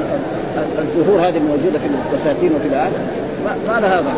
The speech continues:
فلذلك فمثلًا، "ومثل المنافق الذي يقرأ كمثل الحنظلة"،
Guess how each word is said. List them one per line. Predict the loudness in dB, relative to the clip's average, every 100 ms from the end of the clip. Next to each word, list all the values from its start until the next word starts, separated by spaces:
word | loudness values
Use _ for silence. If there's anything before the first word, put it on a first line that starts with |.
| -2
فلذلك | 0 0 2 0 2 2
فمثلًا، | 0 0 0 -2 -4 -4 -2 0 2
"ومثل | 2 2 0 0 0 0 0
المنافق | 2 0 0 0
الذي | 0 2
يقرأ | 2 0 -2 0
كمثل | 0 0 0
الحنظلة"، | 0 0 2 2 0